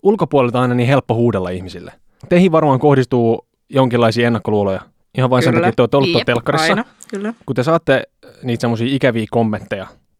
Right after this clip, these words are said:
Speaker 1: niin mä voisin itse kuvitella, että taustalla voisi olla joku semmoinen, nimenomaan se, että ulkopuolisena kokijana ajattelee, että mä en ikin tekisi noin. Et sit kun mä katson tämmöistä ohjelmaa, missä ihmiset tekee moraalittomia asioita,
Speaker 2: Mm.
Speaker 1: niin vähän aikaa voi tuntea itse olevansa jotenkin niinku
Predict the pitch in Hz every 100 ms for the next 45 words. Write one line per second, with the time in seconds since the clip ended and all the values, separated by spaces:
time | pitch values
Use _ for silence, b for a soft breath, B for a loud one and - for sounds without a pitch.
0 | - 117 110 104 _ - 143 170 147 160
1 | - 131 123 117 113 143 151 127 120 123
2 | 117 110 127 113 113 135 143 127 120 117
3 | 120 b b b b - 120 - - 165
4 | 160 123 131 120 117 117 - 117 117 113
5 | 117 143 143 135 127 113 123 113 120 101
6 | 98 - - 123 165 156 139 156 143 143
7 | 127 151 139 131 110 110 107 b b 135
8 | - 139 139 117 123 - 120 - _ _
9 | _ _ _ - 117 156 143 117 107 -
10 | 110 113 113 110 92 - 95 185 185 185
11 | 135 156 143 127 117 113 117 117 113 123
12 | 165 - 120 113 107 107 113 117 107 104
13 | 101 101